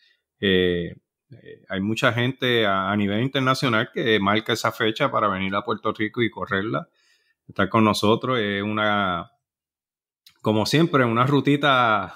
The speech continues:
eh, caliente, buena, eh, retante, pero que atrae. Y un pueblo, eh, que abre su, hace,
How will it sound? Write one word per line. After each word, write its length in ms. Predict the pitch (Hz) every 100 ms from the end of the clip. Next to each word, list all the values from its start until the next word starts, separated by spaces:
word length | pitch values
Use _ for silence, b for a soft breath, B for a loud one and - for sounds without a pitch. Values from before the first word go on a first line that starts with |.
| -
eh, 440 | 110 95 90 135 _ _ _ _ _
caliente, 640 | - 104 113 165 165 160 135
buena, 640 | 117 147 165 156 147 127 _ _
eh, 500 | 107 101 95 95 95 90
retante, 640 | 110 101 131 156 165 156 - _ _ _ _
pero 360 | - 107 104 104
que 240 | 113 104 104
atrae. 580 | 104 117 120 98 - -
Y 220 | 120 110
un 180 | 120 120
pueblo, 760 | 139 147 151 147 139 131 123 - 175
eh, 540 | 113 104 104 98 101 - _ _ _ _
que 140 | 104
abre 240 | 107 123
su, 560 | 127 147 131 123 120 110
hace, 240 | 110 110